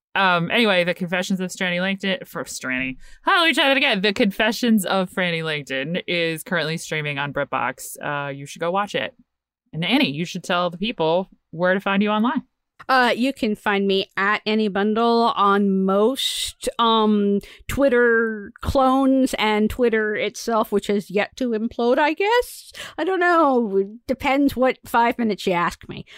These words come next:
Speaker 2: Um, you can find me at Miss Annie Bundle, uh, on Facebook, and you can find me at Annie Bundle on Instagram, where I mostly post pictures of my very fuzzy cats, and every so often make an Instagram story about a freelance piece I did because I've learned how to make them.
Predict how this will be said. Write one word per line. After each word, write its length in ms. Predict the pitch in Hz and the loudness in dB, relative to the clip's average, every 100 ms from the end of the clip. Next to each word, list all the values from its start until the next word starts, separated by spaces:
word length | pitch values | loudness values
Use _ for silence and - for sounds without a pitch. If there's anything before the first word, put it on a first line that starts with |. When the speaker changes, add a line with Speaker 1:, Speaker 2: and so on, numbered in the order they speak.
| - - | -18 -4
Speaker 2:
Um, 680 | 269 269 269 262 262 254 233 - - | 2 4 6 6 4 2 -2 -8 -8
you 160 | 247 262 | -4 0
can 140 | 262 | 0
find 240 | 247 247 | 2 0
me 140 | 247 233 | 0 0
at 180 | 226 220 | 0 0
Miss 180 | 370 | 0
Annie 200 | 294 233 | 2 0
Bundle, 540 | 202 165 160 196 285 330 | 0 -2 -2 -2 -2 0
uh, 380 | 202 208 165 147 - | 2 2 2 0 -2
on 260 | 175 156 | -2 -2
Facebook, 400 | 127 175 - 269 - | -4 -6 -4 -10 -2
and 180 | 269 220 | 0 0
you 60 | |
can 120 | 220 226 | 0 0
find 200 | 208 196 | 0 0
me 100 | 165 | 0
at 160 | 196 | -4
Annie 220 | - 180 | -4 -4
Bundle 400 | 175 165 175 175 | -4 -4 -2 -2
on 180 | - 185 | -2 -2
Instagram, 600 | 175 202 - 196 208 247 320 - - - | -2 -6 -6 -10 -8 -8 -10 -16 -18 -2
where 280 | 220 214 - | 0 0 0
I 140 | 208 | 0
mostly 420 | 214 214 240 - 254 | 2 2 0 -2 -6
post 260 | 226 208 | -4 -6
pictures 380 | - - 226 220 | -8 -8 -8 -4
of 140 | 196 | -2
my 100 | 202 | 0
very 220 | 190 190 185 | 2 0 0
fuzzy 260 | 202 - | -2 -4
cats, 320 | - 196 226 | -8 -6 -4
and 100 | - - | -6 -2
every 280 | 262 277 349 | 0 0 0
so 140 | 311 | 2
often 240 | 269 302 | 0 0
make 160 | 247 247 | -4 -4
an 80 | 202 | -4
Instagram 480 | 220 - 220 233 226 | -4 -6 -2 -2 -2
story 540 | 220 208 196 185 180 | 0 0 2 0 0
about 280 | 190 180 160 | -2 -4 -6
a 40 | |
freelance 320 | - 208 247 | -6 -8 -8
piece 200 | - 247 | -10 -10
I 60 | 185 | -8
did 220 | 180 175 | -6 -8
because 260 | 185 - 196 | -8 -6 -4
I've 160 | 202 | -4
learned 220 | - 110 156 | -6 -10 -6
how 100 | 165 | -6
to 80 | |
make 300 | 151 165 - | -4 -6 -6
them. 220 | - 160 | -8 -8